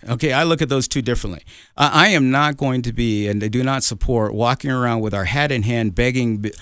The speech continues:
large employers to be able to come to our community. Uh, they should be fighting to come here.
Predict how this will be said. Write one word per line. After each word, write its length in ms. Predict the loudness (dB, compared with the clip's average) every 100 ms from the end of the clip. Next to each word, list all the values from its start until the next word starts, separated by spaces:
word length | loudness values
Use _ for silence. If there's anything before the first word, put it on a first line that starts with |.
| -8
large 320 | 0 2 2
employers 580 | 0 0 2 2 2 -2
to 60 | -2
be 140 | -2
able 140 | 0 -2
to 60 |
come 200 | -2 -2 -2
to 120 | -2
our 120 | -4
community. 520 | -6 -6 -6 -10 -18 _ -20 -10 -2
Uh, 120 | 0
they 180 | 4 4
should 180 | 4
be 80 | 2
fighting 420 | 0 2 2 0
to 60 | -2
come 240 | -2 -4
here. 300 | -4 -6 -8